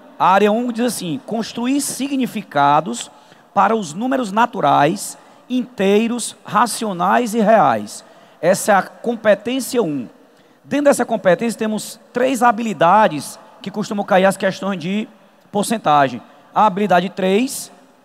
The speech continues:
que são os problemas, a habilidade quatro, que é a construção de argumentação, e a habilidade cinco, que é a elaboração de propostas,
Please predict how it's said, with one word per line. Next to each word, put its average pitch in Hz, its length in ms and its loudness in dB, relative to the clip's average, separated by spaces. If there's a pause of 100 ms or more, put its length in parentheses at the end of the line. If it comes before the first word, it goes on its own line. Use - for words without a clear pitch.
que 190 100 -8
são 196 140 -2
os 175 120 -6
problemas, 170 760 -2 (340)
a 208 140 4
habilidade 190 460 2
quatro, 196 580 0 (220)
que - 80 -2
é 170 40 4
a - 40 2
construção 196 580 -4
de 180 80 0
argumentação, 185 880 0 (340)
e - 80 -4
a 233 60 4
habilidade 214 460 0
cinco, 233 440 -4
que 226 120 -2
é 202 40 4
a 208 160 2
elaboração 214 540 2
de 202 100 -6
propostas, 185 840 2